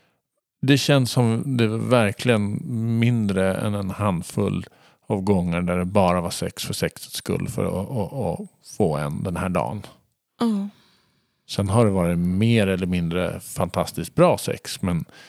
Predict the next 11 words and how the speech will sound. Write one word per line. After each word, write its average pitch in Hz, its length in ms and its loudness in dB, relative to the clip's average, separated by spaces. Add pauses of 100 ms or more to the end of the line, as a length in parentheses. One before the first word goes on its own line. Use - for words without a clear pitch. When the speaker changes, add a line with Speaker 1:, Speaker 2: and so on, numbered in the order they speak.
Speaker 2:
Mm. 208 180 4
Speaker 1:
men 98 180 4
sån 92 200 -4
här 90 140 0
verkligen 92 500 2
bara, 82 440 2 (720)
"Nej, 110 100 4
men 95 160 2
nu 92 100 0
ställer 90 320 -2
jag 90 80 2